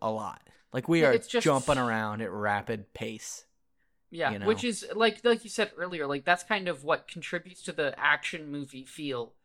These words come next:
Speaker 1: Mm-hmm.
Speaker 2: of some of this. But it's also really interesting because despite the,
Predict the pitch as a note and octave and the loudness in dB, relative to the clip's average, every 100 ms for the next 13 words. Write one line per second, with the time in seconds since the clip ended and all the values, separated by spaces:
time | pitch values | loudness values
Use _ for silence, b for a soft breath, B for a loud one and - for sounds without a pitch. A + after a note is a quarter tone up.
0 | D3+ D#3 C#3 A#2+ A2 C#3+ E3+ G3 F3 D#3+ | -2 -2 -2 -4 -4 0 0 2 -2 -2
1 | D#3 D3 - A#3 A#3 - F#3+ B3+ E4 A#3 | -4 -2 0 0 0 -4 -4 -4 -6 -6
2 | G#3+ F3+ G3 G#3+ G#3 D#3+ E3 D3+ D3 F3+ | -6 -4 -6 -4 -4 -4 -6 -14 -10 -6
3 | D#3 - E3+ - F#3+ A3 - G3 E3 D3+ | -6 -8 -16 -4 -2 -2 -6 -12 -10 -12
4 | C3+ | -14